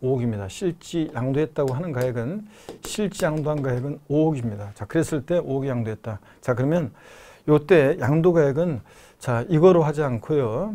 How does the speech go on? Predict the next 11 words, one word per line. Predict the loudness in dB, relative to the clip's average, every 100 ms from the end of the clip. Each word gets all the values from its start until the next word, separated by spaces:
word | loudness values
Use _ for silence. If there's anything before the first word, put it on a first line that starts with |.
| -6
자, | -6
어떤 | -2 0 0
거로 | 0
하냐면 | -2 -2 -4
특수관계 | -6 -4 -2 0 -2
법인에게 | 0 0 0 0
양도했을 | -2 -2 -4 -6
때는, | -6 -6 -6 -10 -20 -10
자, | -2
그럴 | -2 0
때는 | -2 -4